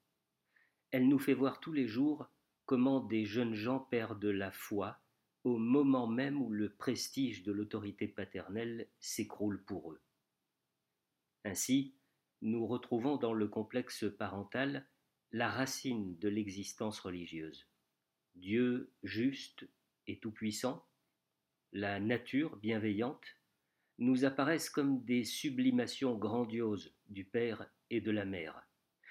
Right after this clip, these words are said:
Mieux, comme des rénovations et des reconstructions des premières perceptions de l'enfance. La religiosité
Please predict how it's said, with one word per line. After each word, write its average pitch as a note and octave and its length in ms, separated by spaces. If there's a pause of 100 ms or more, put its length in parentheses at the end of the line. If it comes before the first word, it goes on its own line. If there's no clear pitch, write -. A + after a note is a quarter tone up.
(180)
Mieux, C3+ 380 (400)
comme B2 300
des A#2+ 240
rénovations C3+ 1120
et A2+ 160
des A2 200
reconstructions B2+ 1300
des F#2+ 140
premières A2 680
perceptions G2+ 800
de G2+ 60
l'enfance. - 720 (1120)
La G2 280
religiosité A2 1120